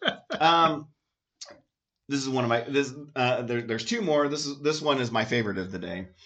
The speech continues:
Speaker 2: Nineteen forty-six, uh, we see the death of Alma Bridwell White, the first female bishop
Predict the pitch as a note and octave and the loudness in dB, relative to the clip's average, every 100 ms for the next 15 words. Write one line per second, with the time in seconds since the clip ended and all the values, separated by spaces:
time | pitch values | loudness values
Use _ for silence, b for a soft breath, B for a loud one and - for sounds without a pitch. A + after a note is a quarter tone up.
0 | b b B2+ A3 B3+ B3+ A3 A3 A#3 G3+ | b b 0 0 0 -4 -2 0 0 0
1 | C#3+ C#3+ - - C3 B2+ B2 B2+ C#3 C3 | 0 0 -6 -6 -2 0 -2 -6 -6 -2
2 | C3+ A#2+ A2 C3 C#3+ D3 C3 A#2 A#2 A#2 | -2 -4 -4 -2 -2 -2 -4 -4 0 2
3 | C3+ D#3 E3 D3+ B2 C3+ C#3 C#3+ C#3+ C3 | 2 2 -2 -4 -4 -4 0 2 2 0
4 | A#2 A2+ A2+ A2+ - - A3 A#3 - - | 0 2 2 -2 -12 -4 0 0 -2 -4
5 | E3 F3 E3+ D#3+ C#3 C3+ C3+ | -2 0 0 0 0 0 -4